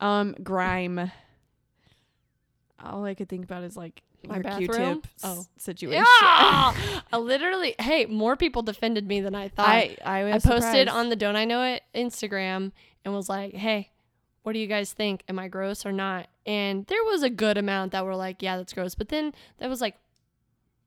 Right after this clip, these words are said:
Speaker 2: forty percent or something like
Speaker 1: Let's
Speaker 2: that.
Speaker 1: see.
Speaker 2: I don't remember what the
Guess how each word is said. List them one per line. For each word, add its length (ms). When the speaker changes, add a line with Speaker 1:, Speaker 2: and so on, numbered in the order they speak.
Speaker 2:
forty 680
percent 400
or 80
something 320
like 140
Speaker 1:
Let's 240
Speaker 2:
that. 120
Speaker 1:
see. 100
Speaker 2:
I 80
don't 120
remember 260
what 220
the 320